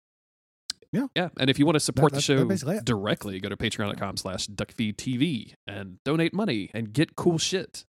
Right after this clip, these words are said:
Speaker 2: and get awesome features.
Speaker 1: Yeah.
Speaker 2: It's, it's a, it's a rad time over there.
Speaker 1: It is, uh, there's a lot of stuff you get. It is a big value.
Speaker 2: Yes, yes.
Speaker 1: Uh, at the very least.
Speaker 2: Mm-hmm.
Speaker 1: Um, yeah, and, uh, it's, it's, it's good to be, be back doing this. We don't know what we're gonna do after this.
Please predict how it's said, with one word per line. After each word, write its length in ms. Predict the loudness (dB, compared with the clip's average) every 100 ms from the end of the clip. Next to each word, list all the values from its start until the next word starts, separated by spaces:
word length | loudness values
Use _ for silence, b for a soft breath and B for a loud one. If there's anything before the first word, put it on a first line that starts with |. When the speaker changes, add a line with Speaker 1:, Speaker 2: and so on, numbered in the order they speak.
| -16
Speaker 2:
and 300 | -12 -12 -6
get 200 | -4 -4 -4
awesome 320 | -2 0 -2
features. 460 | 0 2 0 -2 -4
Speaker 1:
Yeah. 60 |
Speaker 2:
It's, 180 | -4 -4
it's 180 | -4 -4
a, 160 | -4 -6
it's 120 | -4
a 60 | -4
rad 360 | 0 2 2 0
time 280 | -4 -6
over 160 | -8 -12
there. 180 | -12 -12 -16 _ _ _ _ -20 -20 _ _ _ _ _
Speaker 1:
It 100 | -2
is, 200 | 0 0
uh, 240 | -2 -2 -2
there's 140 | -2
a 20 |
lot 260 | -2 0 0
of 220 | 0 -2
stuff 260 | -2 -2 -2
you 80 | -4
get. 260 | -4 -10 -10
It 40 | -6
is 100 | -4
a 80 | -2
big 200 | -4 -4
value. 380 | -8 -8 -10 -6
Speaker 2:
Yes, 560 | -4 -4 -4 -6 -8 -14 -12
yes. 200 | -6 -6 -6
Speaker 1:
Uh, 40 |
at 120 | -6
the 80 | -6
very 420 | -4 -4 -2 -4
least. 640 | -4 -8 -8 -8 -8 -8 -12
Speaker 2:
Mm-hmm. 240 | -18 -20 -20 _ -4
Speaker 1:
Um, 500 | -2 -2 -4 -6 -10 -12 _
yeah, 160 | -6 -6 -8 -4
and, 240 | -2 0
uh, 220 | 0 -2 -4
it's, 200 | -6 -4
it's, 220 | -6 -4
it's 200 | -6 -6
good 280 | -2 -2 -2
to 100 | -4
be, 380 | -2 -2 -4 -10 _ -6
be 80 | -4
back 180 | -2 -2
doing 140 | -2
this. 160 | -2 0
We 80 |
don't 140 | 0 2
know 100 | 0
what 80 | 0
we're 80 |
gonna 100 | 0
do 100 | 0
after 280 | -2 -4 -4
this. 340 | -2 -2 -6